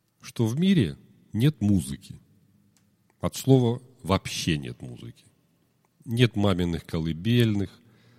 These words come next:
нет ваших любимых песен, нет песен детских, которые вы слушали в детстве, нет симфонической музыки, роковой музыки. Тишина. Как раньше говорили,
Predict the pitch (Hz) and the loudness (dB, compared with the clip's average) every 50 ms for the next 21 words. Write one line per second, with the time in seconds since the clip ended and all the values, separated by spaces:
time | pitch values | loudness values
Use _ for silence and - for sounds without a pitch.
0 | _ _ _ _ - 120 127 127 110 107 104 98 - 98 85 - - 98 90 87 | _ _ _ _ -2 0 0 2 2 0 -2 -2 -2 -4 -6 -4 -4 -4 -2 -2
1 | 95 92 87 85 - - _ - 101 104 101 - - - 87 85 - - _ _ | -2 -2 -2 -4 -6 -8 _ -2 0 0 0 -2 -4 -8 -12 -12 -12 -16 _ _
2 | _ _ _ _ _ _ _ _ _ _ _ _ - 101 110 117 110 - - - | _ _ _ _ _ _ _ _ _ _ _ _ -2 2 2 2 2 0 -2 0
3 | 123 117 98 - 110 101 104 98 98 101 107 107 - - - - - - 98 87 | 2 2 2 2 2 2 2 0 0 0 0 0 -2 -4 -4 -4 -4 -4 -6 -4
4 | - 98 92 90 90 87 87 82 - 98 92 - - 92 85 85 85 76 82 80 | -4 -4 -2 -2 -2 -4 -6 -6 -6 -8 -8 -6 -6 -6 -4 -4 -6 -8 -8 -6
5 | 87 90 82 - - - - 76 - _ _ _ _ _ _ _ _ _ _ _ | -4 -4 -4 -6 -10 -14 -16 -16 -16 _ _ _ _ _ _ _ _ _ _ _
6 | _ _ _ _ _ _ _ - 98 104 113 107 - - - _ _ _ _ _ | _ _ _ _ _ _ _ -4 0 2 2 2 0 -4 -14 _ _ _ _ _
7 | _ _ _ _ _ - - - 131 120 - 127 113 113 113 104 - - 90 78 | _ _ _ _ _ -6 -4 -2 -2 0 0 0 2 2 0 -2 -4 -6 -8 -8
8 | - - 92 87 87 87 87 78 67 71 69 - - - - - _ _ _ _ | -8 -8 -6 -6 -6 -6 -8 -8 -10 -12 -16 -16 -18 -20 -20 -20 _ _ _ _
9 | _ _ _ _ _ _ _ _ _ _ _ _ _ _ _ _ - 101 110 120 | _ _ _ _ _ _ _ _ _ _ _ _ _ _ _ _ 0 4 6 6
10 | 117 107 - 98 95 92 92 90 90 92 92 90 85 80 80 78 69 - - 73 | 6 4 2 -2 -2 -2 -2 -2 -2 -2 -4 -6 -6 -6 -8 -8 -8 -10 -14 -14
11 | 67 - _ _ _ _ _ _ _ _ _ _ _ _ _ _ - - - - | -14 -16 _ _ _ _ _ _ _ _ _ _ _ _ _ _ -20 -12 -10 -10
12 | - - - 101 92 82 73 - - - _ _ _ _ _ _ _ _ _ _ | -10 -6 -6 -4 -4 -4 -6 -10 -12 -16 _ _ _ _ _ _ _ _ _ _
13 | _ _ _ - 92 85 - 101 95 87 - - 95 85 85 95 92 95 98 104 | _ _ _ -10 -8 -6 -2 -2 -2 -2 -2 -6 -8 -6 -4 -2 0 2 2 2
14 | 117 127 131 123 117 107 | 2 2 2 0 -2 -2